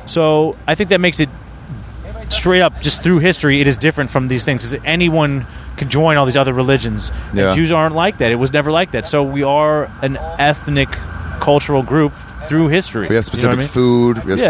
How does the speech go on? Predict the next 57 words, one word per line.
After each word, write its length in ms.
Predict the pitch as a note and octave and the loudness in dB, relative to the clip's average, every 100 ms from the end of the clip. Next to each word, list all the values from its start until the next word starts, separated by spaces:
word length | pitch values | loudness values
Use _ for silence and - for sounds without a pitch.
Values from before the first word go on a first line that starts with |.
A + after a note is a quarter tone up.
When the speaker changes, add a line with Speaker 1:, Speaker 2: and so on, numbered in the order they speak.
| B2 | 2
Speaker 2:
specific 180 | G2 G2+ | 0 0
music. 380 | A2 A2+ A#2 F3 | 2 4 4 4
Speaker 1:
Food, 320 | F3 F3 D#3+ | 4 2 0
music. 460 | D#3 D#3+ D3+ D#3 D3+ - | 2 2 4 2 0 -2
I 100 | D#3+ | 2
mean, 260 | D#3+ D#3+ - - | 2 0 -4 -10
dude, 120 | - E4+ | -2 0
I 80 | |
think 160 | F#3+ D#4+ | 0 -2
the 60 | F#3+ | -2
fact, 360 | C#4+ G3 - | 2 0 2
I 100 | - | 0
mean, 100 | F3+ | 2
the 60 | E3 | 2
fact 200 | F#3 F#3 | 0 0
that 80 | F#3 | -2
we, 120 | F#3+ D#3+ | -4 -6
we 140 | D#3 E3+ | -2 0
do 100 | F#3 | 0
comedy, 440 | - F3 B3 A#2+ | 2 2 4 2
man. 240 | A2 A2+ C#3 | 2 2 2
I 40 | |
mean, 120 | C3 | 2
that's 180 | D3 - | 2 0
a 40 | |
Jewish 340 | C#3 C3 D3+ - | 0 2 2 0
thing. 240 | F3 C#3+ G2+ | -2 -2 -4
You 100 | A2 | 0
know? 40 | |
Speaker 2:
That 120 | G#2+ | 2
is 120 | D#3+ | 2
a 40 | B2 | 2
Jewish 260 | G2 F2 | 2 0
thing. 140 | - D#2+ | 0 0
Speaker 1:
Hell 140 | D3+ | 2
yeah, 140 | E3+ G3+ | 2 0
it's 120 | - | -2
a 40 | |
Jewish 260 | A2+ A2 - | -4 -4 -4
thing. 140 | G#2+ F#2 - - - | -8 -8 -16 -14 -2
You 60 | C3 | 2
know, 120 | C#3+ | 2
and, 80 | B2+ | 2
and 120 | D3 | 0
it's 140 | C3 | 2
writing 380 | A#2 B2+ D3 D3 | 2 2 2 2
and 80 | C#3 | 0
it's 120 | G#2+ | -2
words. 400 | A2 C3+ C#3+ D3 | 0 2 4 2
And 120 | B2+ | -2
I'm, 160 | A#2+ E3+ | -2 0
I'm 120 | E3 | 0
just 100 | F#3 | 2
saying, 180 | G#3+ F#3+ | 2 0
if, 120 | D3+ A#2+ - D#3 | -2 -8 -12 -6
if 100 | D#3 | 0
you're, 200 | F#3+ | 0